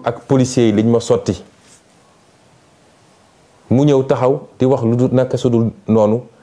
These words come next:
ñu dem jël doomu jàmbur ji, dem dugal ko ci kaso bi. Ba pare mu naan information judiciaire la ñuy ubbi. May leen, procureur waxul dëgg. Li ñuy nëbbu ñoom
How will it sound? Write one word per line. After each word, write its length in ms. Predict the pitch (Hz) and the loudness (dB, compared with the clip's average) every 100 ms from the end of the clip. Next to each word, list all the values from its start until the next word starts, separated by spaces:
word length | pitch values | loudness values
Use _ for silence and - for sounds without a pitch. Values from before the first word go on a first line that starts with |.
| _ - | _ -4
ñu 80 | |
dem 180 | 110 127 | 0 2
jël 180 | 123 110 | 2 2
doomu 260 | 110 120 110 | 2 2 2
jàmbur 300 | 107 95 85 | 0 0 -4
ji, 100 | 92 - _ _ 104 | -8 -18 _ _ -2
dem 160 | 98 | 0
dugal 220 | 95 95 | 2 0
ko 80 | 87 | 0
ci 100 | 82 | -4
kaso 240 | 87 - 71 | -4 -2 -4
bi. 100 | - - - - _ _ _ _ _ _ _ _ _ _ _ - | -6 -20 -20 -20 _ _ _ _ _ _ _ _ _ _ _ -4
Ba 80 | 104 | -2
pare 180 | 101 107 | 2 2
mu 100 | 107 | 2
naan 180 | 101 101 | 2 0
information 580 | 110 95 90 87 85 82 | -2 0 0 0 -2 -2
judiciaire 400 | 78 78 - 78 | -2 -2 0 0
la 60 | 78 | 0
ñuy 140 | 78 | -2
ubbi. 240 | 71 73 - - _ _ _ - - _ _ - | -4 -8 -14 -20 _ _ _ -20 -20 _ _ -2
May 220 | 104 117 | 2 2
leen, 160 | 107 87 | 2 0
procureur 440 | 117 113 110 101 | -2 -2 2 2
waxul 320 | 95 95 87 78 | 2 0 -2 -2
dëgg. 200 | 85 - - - _ _ _ _ _ _ _ _ _ _ _ _ _ - _ - | -4 -4 -12 -16 _ _ _ _ _ _ _ _ _ _ _ _ _ -20 _ -6
Li 140 | 95 131 | 0 2
ñuy 140 | 156 | 2
nëbbu 240 | 143 123 120 | 2 2 2
ñoom 180 | 110 | 0